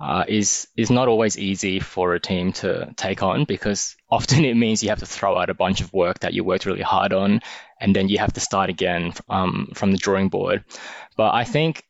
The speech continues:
everyone kind of had a sense of, like, there is something about this game, this concept, um, that we believed in. So I think that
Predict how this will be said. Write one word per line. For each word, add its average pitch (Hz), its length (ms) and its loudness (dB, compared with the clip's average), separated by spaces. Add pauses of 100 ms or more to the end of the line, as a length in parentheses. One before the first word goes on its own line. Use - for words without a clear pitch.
everyone 123 460 2
kind 110 240 0
of 101 80 2
had 104 160 0
a 95 60 -4
sense 98 500 0
of, 95 500 0
like, 107 320 -4
there 123 440 2
is 143 160 2
something - 800 -2
about 92 420 -2 (180)
this 101 220 0
game, 98 360 0
this 95 140 -4
concept, 98 720 -2 (140)
um, 98 380 0
that 90 300 0 (120)
we 104 120 2
believed 101 560 0
in. 80 300 -2 (580)
So - 300 2
I 104 100 0
think 123 300 -2
that 104 300 0